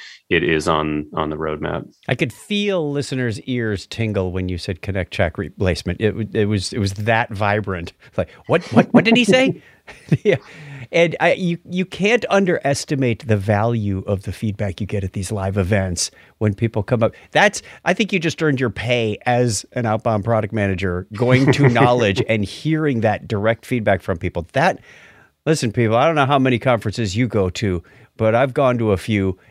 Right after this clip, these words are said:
Speaker 2: and you don't talk to the product managers directly most times. It's, it's really, uh, wonderful access. So, not trying to pimp future in-person events, but another reason to ask your boss to go. It's like, "We got direct access."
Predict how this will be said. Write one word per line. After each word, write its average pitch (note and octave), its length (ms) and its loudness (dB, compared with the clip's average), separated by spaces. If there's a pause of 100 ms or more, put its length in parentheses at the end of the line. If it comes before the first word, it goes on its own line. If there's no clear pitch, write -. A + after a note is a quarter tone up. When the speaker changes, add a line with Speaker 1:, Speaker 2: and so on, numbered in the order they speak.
(140)
Speaker 2:
and A#2 380 2
you B2+ 140 0
don't C#3 300 2 (280)
talk - 360 0
to G#2+ 340 0
the G2+ 100 -2
product G#2 420 0
managers F#2 460 -4
directly F2+ 500 -6
most D#2 320 -6
times. D2 440 -6 (420)
It's, G2+ 400 2
it's - 200 -4
really, G#2+ 600 0
uh, E2+ 340 -4 (140)
wonderful A2 500 0
access. E2+ 500 -4
So, E2 260 -4 (420)
not C3+ 160 -2
trying B2+ 200 2
to F#2 220 2 (460)
pimp A#2 240 -4
future G#2 360 0
in-person G2+ 420 0
events, E2+ 360 -2
but E2 220 -4 (320)
another D#3 220 0
reason C3 380 0
to F#2+ 280 0
ask A2 240 -2
your F#2+ 80 -4
boss F#2+ 280 0
to F#2 100 -4
go. F#2+ 220 -2
It's E2+ 100 -10
like, - 160 -14
"We A#3 120 -6
got - 360 -6
direct D#4+ 420 -2
access." E4+ 580 0